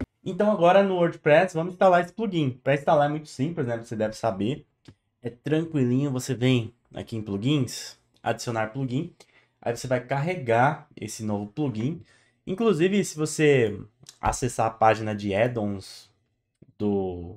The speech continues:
do WordPress, com o Elementor também tem a parte, a parte de complementos, né? De add-ons aqui nas opções. Você também vai ver a opção do Imagem Optimizer, tá? Então, terminei de instalar. Vou ativar esse plugin.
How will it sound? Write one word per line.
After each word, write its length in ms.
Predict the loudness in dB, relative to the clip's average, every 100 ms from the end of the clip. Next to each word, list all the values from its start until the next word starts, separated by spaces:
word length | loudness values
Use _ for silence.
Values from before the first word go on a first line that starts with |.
| -8
do 100 | -2
WordPress, 760 | 0 -2 0 4 4 2 -4 -20 _ _ _
com 100 | -4
o 40 | -2
Elementor 420 | 0 -2 -4 -2
também 240 | -2 0
tem 100 | -2
a 40 | 0
parte, 460 | 2 2 0 -4
a 80 | -6
parte 300 | -4 -6 -8
de 80 | -12
complementos, 800 | -8 -4 -2 -2 -4 -6 -10 -8
né? 240 | -6 -8 _ _ _ _
De 140 | -2 0
add-ons 500 | 0 -2 -8 -8 -12
aqui 340 | -12 -8 -8
nas 360 | -8 -8 -4 -4
opções. 460 | -6 -10 -10 -12
Você 100 | -10
também 320 | -6 -4 -2
vai 180 | -2 -2
ver 400 | -2 -4 -4 -6 -6
a 100 | -8
opção 340 | -8 -8 -8
do 140 | -6 -6
Imagem 480 | -6 -6 -8 -12 -12
Optimizer, 640 | -14 -12 -10 -10 -12 -16 -8
tá? 300 | -8 -8 _ -20 _ _ _
Então, 300 | 0 2 2
terminei 340 | 0 2 2 0
de 80 | 2
instalar. 640 | 4 6 6 4 2 _ _
Vou 400 | -4 0 4 2
ativar 640 | 2 -2 -2 0 0 -6 -14 _ _
esse 220 | -16 -16
plugin. 460 | -10 -4 -4 -4